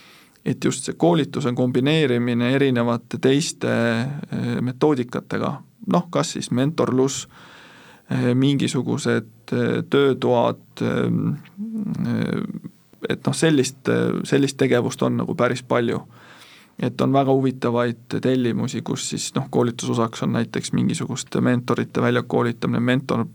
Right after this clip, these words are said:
mentorpaaride töö, eh, et noh, noh, sellisel asjal on nagu palju suurem nagu mõju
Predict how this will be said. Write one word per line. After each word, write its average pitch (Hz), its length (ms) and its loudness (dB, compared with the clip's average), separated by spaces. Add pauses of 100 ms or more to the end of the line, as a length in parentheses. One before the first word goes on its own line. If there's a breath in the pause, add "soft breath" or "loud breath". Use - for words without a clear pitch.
mentorpaaride 123 960 0
töö, 120 380 0 (800 loud breath)
eh, 120 240 -6 (200)
et - 220 -6
noh, 135 160 -2 (360)
noh, 135 120 -2
sellisel 143 320 2
asjal 143 300 0
on 139 200 2
nagu 120 220 -2
palju 139 360 2
suurem 127 440 0
nagu 120 200 -2
mõju 131 340 2